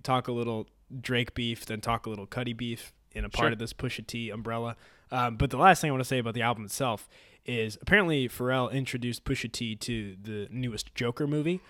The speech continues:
Speaker 1: and they
Speaker 2: Mm-hmm.
Speaker 1: would just play it in the background, and if a beat didn't match, it didn't make the album. Like, that's the coolest fucking thing ever. Like,
Speaker 2: You can
Speaker 1: Pharrell was
Speaker 2: kinda
Speaker 1: like,
Speaker 2: hear it.
Speaker 1: "Yeah, you can." Like, I
Speaker 2: Yeah.
Speaker 1: wanna w-, I wanna do that now and just watch Joker on mute and listen to this album.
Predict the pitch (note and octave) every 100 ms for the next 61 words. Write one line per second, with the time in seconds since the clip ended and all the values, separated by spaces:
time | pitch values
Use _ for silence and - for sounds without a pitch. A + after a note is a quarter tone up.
0 | - - - B2+ B2 A#2 - D3+ D3 C#3+
1 | - - C#3+ D3+ C#3 - C3+ G#2 G#2 A2+
2 | - C#3+ D3+ D3+ C3+ C3 A#2+ A2+ B2+ D3
3 | C3 C#3+ C3+ A2 G#2+ C#3+ - - - C3+
4 | B2+ A2+ A2+ - G2 G2 - - - B2
5 | A#2 B2+ B2+ - - C#3 B2 - A#2 G#2
6 | B2 G2+ G#2+ - - _ _ _ _ C3+
7 | F#3 E3 D#3+ D3+ D3+ C#3 C3 D3 A#2 A2+
8 | _ _ E3+ C4+ B3 - F3+ G3 B3 D#4
9 | C4+ - - F#3+ G#3 B3 A#3 G3+ F#3+ G3
10 | F#3 D#3 D4 E4+ A2 A#2 C3+ C#3+ B2 B2+
11 | C3+ D#3+ - D3+ D#3+ D#3+ D3 C3+ B2 F3
12 | B3 C#3+ C#3+ C#3+ D3 C#3+ C#3 G#3 -